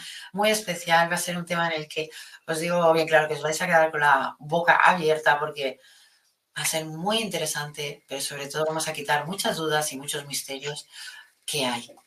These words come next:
¿De acuerdo? Así que te espero por ahí, Marijo. Y tenemos a Maki Castillo. "Me abro a recibir mensaje del cielo. Por favor, saludos cariñosos a todos".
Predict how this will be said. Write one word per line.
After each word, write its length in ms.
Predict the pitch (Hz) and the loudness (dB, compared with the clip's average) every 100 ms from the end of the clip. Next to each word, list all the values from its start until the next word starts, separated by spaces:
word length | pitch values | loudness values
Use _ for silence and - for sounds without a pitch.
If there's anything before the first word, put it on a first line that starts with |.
| _ _ - | _ _ -10
¿De 80 | 135 | -8
acuerdo? 380 | 135 139 143 165 | -6 -4 6 6
Así 240 | 160 143 | 6 -4
que 420 | - 143 127 127 - | -6 -6 -6 -6 -4
te 80 | |
espero 300 | 135 - 151 | -2 2 4
por 100 | 147 139 | 6 6
ahí, 160 | 131 | 4
Marijo. 420 | 131 131 131 127 - | 0 -4 -2 -2 0
Y 100 | 143 | 0
tenemos 400 | 156 170 - 202 | 2 4 4 4
a 100 | 165 | 4
Maki 260 | 170 208 | 4 4
Castillo. 540 | 196 180 170 165 180 185 - - - | 0 0 -4 0 0 0 -2 -4 -4
"Me 140 | 156 170 | 2 10
abro 300 | 196 214 226 | 10 12 10
a 200 | - 165 | 10 6
recibir 480 | 170 170 165 175 190 | 6 -2 -4 -2 0
mensaje 440 | 175 160 190 185 | 0 2 0 2
del 160 | 156 147 | 0 0
cielo. 380 | - 139 127 123 | -4 -4 -4 0
Por 160 | 156 151 | 0 4
favor, 380 | 147 147 135 - | 6 6 4 -2
saludos 480 | - 139 180 208 - | 0 2 2 0 0
cariñosos 500 | 160 156 165 170 156 | -2 -2 -4 0 2
a 120 | 143 | 2
todos". 420 | 131 - - - | 2 -6 -8 -12